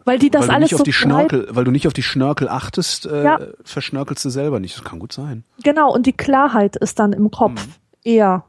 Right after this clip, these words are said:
Speaker 1: am Dominieren als, als diese Schnörkelei. Und ich glaube, aus so einer Schrift kann sich leichter eine Schönschrift tatsächlich dann später entwickeln, als aus einer standardisierten Schreibschrift.
Speaker 2: Mhm.
Speaker 1: Und mir gefällt die auch gar nicht.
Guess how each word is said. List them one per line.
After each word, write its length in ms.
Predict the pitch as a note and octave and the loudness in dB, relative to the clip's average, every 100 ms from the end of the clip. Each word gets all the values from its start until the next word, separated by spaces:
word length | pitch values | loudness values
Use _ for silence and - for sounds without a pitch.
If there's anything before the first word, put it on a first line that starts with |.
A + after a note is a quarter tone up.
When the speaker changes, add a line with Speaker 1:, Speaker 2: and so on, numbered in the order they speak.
| _ | _
Speaker 1:
am 180 | G#3 G3+ | -2 0
Dominieren 580 | G#3 G#3 G#3 G#3 G3 F#3 | 2 4 4 6 4 4
als, 420 | - G3 G3+ - | 2 2 0 -2
als 200 | - F#3+ | -4 -4
diese 380 | - G3+ G3+ G3 | -4 0 4 4
Schnörkelei. 800 | G3 - G#3 G#3 G#3 F#3 F#3+ F#3 - - | 0 2 2 4 2 4 4 0 -6 0
Und 140 | G#3+ | 2
ich 100 | - | 4
glaube, 240 | B3 B3+ A#3 | 4 4 2
aus 140 | - | 2
so 60 | B3+ | 0
einer 180 | B3+ | 2
Schrift 280 | A3+ C4 - | 0 -2 -2
kann 160 | - A#3 | 0 2
sich 260 | A3+ - - - - - - - | 2 0 -14 -20 -20 -20 -18 2
leichter 440 | B3 B3 C#4+ - | 4 4 2 0
eine 200 | A#3+ A#3 | 2 0
Schönschrift 600 | - C#4 D4+ - A3 G3+ | 2 2 2 0 -2 -2
tatsächlich 440 | G#3+ - G#3+ G#3+ - | -4 -2 -2 -2 0
dann 160 | G#3 | 0
später 360 | G3+ - A3+ G#3+ | 2 2 2 2
entwickeln, 580 | G3+ F#3+ G3+ G3 F#3+ F3+ | 0 0 -2 0 0 2
als 300 | G#3 G#3+ - | 2 2 2
aus 180 | G#3 - | 0 2
einer 540 | G#3 G#3 G3+ G3 G3+ - _ _ - | 2 4 6 4 2 -4 _ _ -10
standardisierten 1400 | - B3 B3 B3 A3+ G#3+ A#3 A#3 - A3 G#3+ G#3 G3+ G3 | -2 0 4 4 2 0 2 2 2 2 4 4 4 2
Schreibschrift. 920 | - G3+ F#3+ F3+ B2 - C3+ - - | 0 2 0 0 -4 -4 -6 -16 -20
Speaker 2:
Mhm. 880 | _ _ _ _ _ _ _ _ _ | _ _ _ _ _ _ _ _ _
Speaker 1:
Und 100 | A3 | 4
mir 100 | A#3+ | 4
gefällt 300 | A#3 - B3 | 4 4 2
die 100 | G#3 | 4
auch 140 | F3+ - | 0 0
gar 200 | F#3+ F3+ | -2 0
nicht. 320 | F#3 - | -2 -6